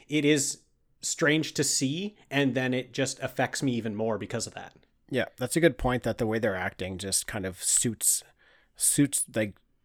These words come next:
Speaker 2: well, I mean, he's still playing the same character, but this is a new old character coming in, trying to play
Speaker 1: Yeah.
Speaker 2: the young Murph character with the same traits. She did a, did a really good job. Like, I'm buying into, like, their,
Speaker 1: Yeah.
Speaker 2: their, you know, relationship here. So I think she did a good job of just kind of, like,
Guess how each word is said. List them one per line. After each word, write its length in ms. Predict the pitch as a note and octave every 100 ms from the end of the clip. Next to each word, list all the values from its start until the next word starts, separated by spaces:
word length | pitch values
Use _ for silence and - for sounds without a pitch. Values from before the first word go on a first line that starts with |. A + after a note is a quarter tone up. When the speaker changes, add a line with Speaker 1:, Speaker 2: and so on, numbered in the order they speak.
| _
Speaker 2:
well, 120 | - C3+
I 120 | C3
mean, 180 | C#3 B2
he's 380 | - D#3+ F3+
still 340 | - - - C3+
playing 180 | C3 A#2
the 60 |
same 180 | G#2 A2
character, 280 | A2 G#2 G2
but 120 | - A2
this 160 | C#3
is 140 | C#3 A#2+
a 60 |
new 220 | A#2 B2+ -
old 260 | A#2+ A#2+
character 380 | - C3 A2+ A2
coming 260 | - A2+ A2+
in, 100 | A2
trying 220 | C3 B2
to 80 | B2
play 200 | - C#3
Speaker 1:
Yeah. 120 | A2+
Speaker 2:
the 160 | A#2+ A2+
young 340 | B2+ C3 C3+ C3
Murph 260 | A#2+ A2+
character 340 | - A2+ A2 B2
with 100 | A#2
the 80 |
same 200 | A#2 A2+
traits. 320 | G#2+ A2+ G#2 - - -
She 180 | - -
did 140 | D3+ C#3+
a, 180 | C3 - -
did 140 | C3 C#3+
a 60 |
really 180 | B2+ A#2
good 140 | G2+
job. 300 | F2+ G#2 F#2+ G2+
Like, 100 | G#2+
I'm 140 | A#2
buying 300 | A2 A2 G#2+
into, 400 | G2+ G2 A2+ F#2+
like, 220 | F#2 F#2 F#2
their, 100 | A#2+
Speaker 1:
Yeah. 120 | G#2+
Speaker 2:
their, 440 | - G#2+ G2+ G2+ F#2+ _ _ _
you 100 | -
know, 180 | F#2+ -
relationship 640 | - G#2+ F#2 - A#2 B2 -
here. 180 | B2
So 200 | A#2+ B2
I 60 | F#2+
think 160 | F#2+ A2+
she 160 | -
did 160 | G2 F#2
a 40 |
good 140 | F#2+ F2+
job 240 | G#2 F#2+
of 180 | F#2+ -
just 160 | - -
kind 160 | A2
of, 100 | F#2+ F#2
like, 180 | F2+